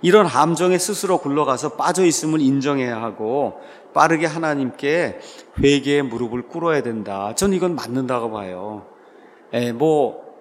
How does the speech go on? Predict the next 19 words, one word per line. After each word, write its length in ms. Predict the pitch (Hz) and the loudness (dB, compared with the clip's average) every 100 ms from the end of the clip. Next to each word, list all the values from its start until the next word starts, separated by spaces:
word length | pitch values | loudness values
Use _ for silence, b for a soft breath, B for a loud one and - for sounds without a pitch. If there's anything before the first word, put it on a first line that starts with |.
| - - - | -20 -20 -4
그런 220 | 160 156 | 0 0
클럽에 400 | - 214 185 170 | 0 2 4 4
안 220 | 120 135 | 0 0
가고 500 | 143 139 117 123 139 | 0 0 -2 -4 -4
뭐 200 | 123 139 | -2 -2
이렇게 180 | 135 143 | 0 -2
한 100 | 135 | -6
거, 100 | 127 | -2
그거 180 | 196 220 | 2 2
타락하지 480 | 220 208 202 185 190 | 2 -2 0 0 0
않은 240 | - 147 | 0 -2
거죠, 200 | 170 151 | 0 0
사실은. 680 | 123 117 - 151 120 123 131 - B B B | -4 -6 -8 -4 -4 -4 -6 -10 B B B
근데 560 | - 147 185 - - - | -2 2 2 0 -8 -6
거기서만 540 | - 170 208 220 190 131 | 0 2 0 0 0 2
멈추면 420 | 135 160 170 156 | 0 -2 -4 -4
안 140 | 123 120 | -6 -6
된다는 420 | 120 113 107 104 | -6 -6 -8 -10
거예요. 540 | 98 92 101 120 92 | -10 -8 -8 -8 -10